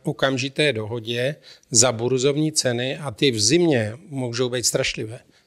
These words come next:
To je jenom otázka poklesu teplot, takže se může stát, že z těch zásobníků my nebudeme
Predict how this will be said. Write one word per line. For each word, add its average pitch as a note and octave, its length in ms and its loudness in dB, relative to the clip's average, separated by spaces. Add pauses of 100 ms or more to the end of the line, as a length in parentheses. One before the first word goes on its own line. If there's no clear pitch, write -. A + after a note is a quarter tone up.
To - 80 0
je B2 80 4
jenom B2 300 0
otázka B2+ 500 2
poklesu B2+ 480 0
teplot, B2 580 -4 (420)
takže B2 240 2
se C#3+ 140 6
může C#3 300 2
stát, C3 400 4
že C3+ 100 2
z - 80 6
těch C3+ 200 0
zásobníků B2+ 760 2
my B2+ 140 2
nebudeme C3+ 640 0